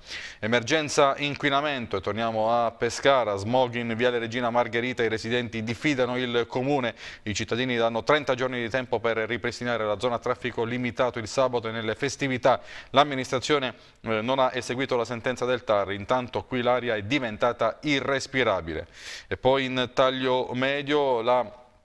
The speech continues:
Befana, eh, Sevel Ail all'ospedale, giocattoli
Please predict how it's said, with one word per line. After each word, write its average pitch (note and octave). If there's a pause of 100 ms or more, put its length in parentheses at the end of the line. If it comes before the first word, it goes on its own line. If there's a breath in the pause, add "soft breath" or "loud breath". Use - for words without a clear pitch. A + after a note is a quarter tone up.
(540)
Befana, A#2+ (220 loud breath)
eh, G#2+
Sevel A#2+
Ail B2
all'ospedale, A2+
giocattoli A2